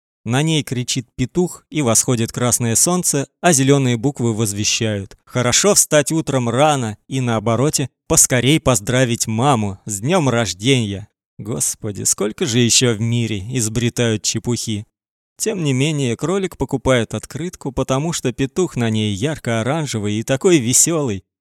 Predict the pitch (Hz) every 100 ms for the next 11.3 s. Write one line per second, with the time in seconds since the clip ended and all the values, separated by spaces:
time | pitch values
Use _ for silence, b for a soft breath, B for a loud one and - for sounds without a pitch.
0 | _ - 151 - 110 104 113 104 92 -
1 | - 113 90 98 98 90 101 107 - -
2 | _ - 139 151 127 139 147 135 147 143
3 | 139 131 123 165 143 113 107 120 104 113
4 | 113 110 110 110 - 113 113 98 101 98
5 | 101 120 175 175 190 185 170 165 165 175
6 | 139 139 165 160 135 - 170 190 - 120
7 | 107 - 123 143 156 127 113 110 123 117
8 | 156 185 - 117 104 95 101 110 - -
9 | - 170 240 - 196 190 185 214 - 185
10 | - 135 160 - 170 175 151 98 110 -
11 | - - 131